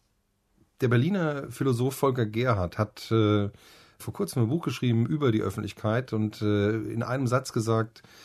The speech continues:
ist seine Aussage, dass Öffentlichkeit das politische Bewusstsein unserer Gesellschaft ist.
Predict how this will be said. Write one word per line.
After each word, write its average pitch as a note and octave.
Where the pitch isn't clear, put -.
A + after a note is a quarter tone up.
ist A#2
seine A2+
Aussage, A#2
dass A2
Öffentlichkeit C3+
das G#2+
politische B2+
Bewusstsein A#2+
unserer A2
Gesellschaft G2
ist. -